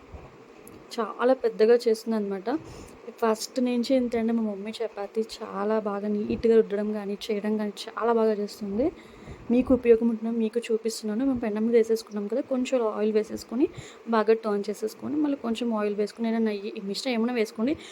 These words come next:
మీకు ఇది ఎందుకు చూపిస్తున్నా అంటే మీకు కూడా ఈజీగా చేసుకుంటారు కదా మీరు కూడా అని చెప్పి మీకు చూపిస్తున్నాను. చూసారా, ఇప్పుడు టర్న్ చేసేసుకోండి. చపాతీ మామూలుగా యాజ్ యూజువల్, ఆ, చేసేసుకొని కాల్చుకోండి అంతే. ఇంకా చూడండి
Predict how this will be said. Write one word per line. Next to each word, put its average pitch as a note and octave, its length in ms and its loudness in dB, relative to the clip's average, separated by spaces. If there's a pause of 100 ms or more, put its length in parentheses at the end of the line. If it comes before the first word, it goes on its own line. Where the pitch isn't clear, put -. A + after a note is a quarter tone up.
(160)
మీకు C4+ 220 4
ఇది G#3+ 120 4
ఎందుకు A#3 260 -2
చూపిస్తున్నా C4 380 0
అంటే D4+ 120 4 (120)
మీకు C4+ 340 2 (100)
కూడా C4+ 200 4 (540)
ఈజీగా C4 280 4 (100)
చేసుకుంటారు A#3 560 0
కదా A3 140 -6 (120)
మీరు G#3 260 -2
కూడా G#3+ 180 2
అని G3+ 140 -4
చెప్పి - 240 0 (460)
మీకు B3 200 0
చూపిస్తున్నాను. A3 640 0 (2000)
చూసారా, B3 420 2 (520)
ఇప్పుడు A#3+ 220 -2
టర్న్ A3 260 0
చేసేసుకోండి. A3 600 -4 (320)
చపాతీ A#3+ 380 -2
మామూలుగా G3+ 400 -2
యాజ్ G3+ 180 -8
యూజువల్, G#3 400 -2 (420)
ఆ, C4+ 40 -2 (460)
చేసేసుకొని G#3+ 640 -2
కాల్చుకోండి G3+ 580 -6
అంతే. F#3 200 0 (280)
ఇంకా - 220 2
చూడండి A#3 300 2